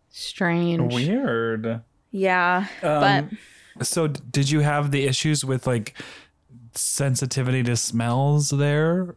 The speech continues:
Speaker 2: as bad? Or are you, like, kind of really kinda over all of that?
Speaker 3: I think I'm pretty much over all of that. There are still some things that bother me. Like, I smelled a lot of urine,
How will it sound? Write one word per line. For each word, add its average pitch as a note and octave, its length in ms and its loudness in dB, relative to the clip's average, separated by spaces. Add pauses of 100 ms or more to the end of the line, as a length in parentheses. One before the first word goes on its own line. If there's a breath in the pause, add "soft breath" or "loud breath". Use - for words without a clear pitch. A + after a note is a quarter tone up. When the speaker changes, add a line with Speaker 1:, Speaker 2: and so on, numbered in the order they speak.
(160)
Speaker 2:
as C3 220 2
bad? C#3 600 0
Or A#2+ 500 0
are A#2 180 0
you, C3 220 2
like, C#3 420 -2
kind C3 220 0
of A2 180 0
really A#2+ 280 2
kinda G#2+ 520 -2 (100)
over A#2+ 380 2
all G2 200 2
of F#2 80 -4
that? G#2+ 280 -6 (460)
Speaker 3:
I G3+ 80 -2
think B3 280 -2
I'm G4 160 0
pretty A3 240 -2
much G#3+ 200 -2
over E3+ 320 -2
all G3 200 2
of G3+ 100 -4
that. G#3 280 0
There G#3 120 4
are G3 140 4
still F3 480 -2
some F3+ 420 -2
things G3 420 -4
that - 200 -4
bother E3+ 320 0
me. A3 300 -6 (360 loud breath)
Like, F#3+ 380 0 (240)
I F3 140 2
smelled F#3+ 460 0 (220)
a F#3+ 60 -2
lot E3+ 180 2
of E3+ 160 0
urine, D#3+ 800 0